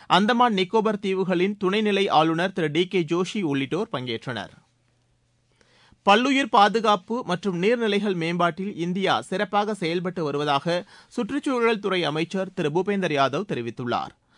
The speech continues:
சமூக வலைதளத்தில் அவர் வெளியிட்டுள்ள பதிவில், நாட்டில் ஈரநிலங்களான ராம்சர் தலங்களின் பட்டியலில் மேலும் இரண்டு இடங்கள் சேர்க்கப்பட்டுள்ளதாக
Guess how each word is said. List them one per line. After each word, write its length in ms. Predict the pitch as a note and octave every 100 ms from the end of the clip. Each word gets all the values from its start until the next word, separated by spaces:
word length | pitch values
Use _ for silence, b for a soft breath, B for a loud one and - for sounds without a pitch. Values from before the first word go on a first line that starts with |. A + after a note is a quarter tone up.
| b
சமூக 560 | - G#3 A3+ C#4+ C#4 G3+
வலைதளத்தில் 480 | G3 G3 F#3+ G3 G3+
அவர் 280 | D3+ F#3
வெளியிட்டுள்ள 460 | G3 F3 F#3 F#3 E3
பதிவில், 460 | C#3 C3+ D3+ G#2 E2+ B -
நாட்டில் 540 | D3+ F#3+ A#3 B3+ B3+
ஈரநிலங்களான 880 | - F#3+ C4 D4 G3+ G3 F#3+ F3 F#3
ராம்சர் 480 | E3 E3+ G#3 A#3+ A3+
தலங்களின் 460 | F3+ E3+ E3+ E3 D3+
பட்டியலில் 520 | D3 E3 D#3 D#3+ F3+
மேலும் 400 | D3+ F3 A3 A3+
இரண்டு 360 | E3+ F3 G#3 F#3+
இடங்கள் 360 | D#3+ E3 E3+ E3+
சேர்க்கப்பட்டுள்ளதாக 840 | F3+ F3 G3 F3+ D3 C3+ C3 F3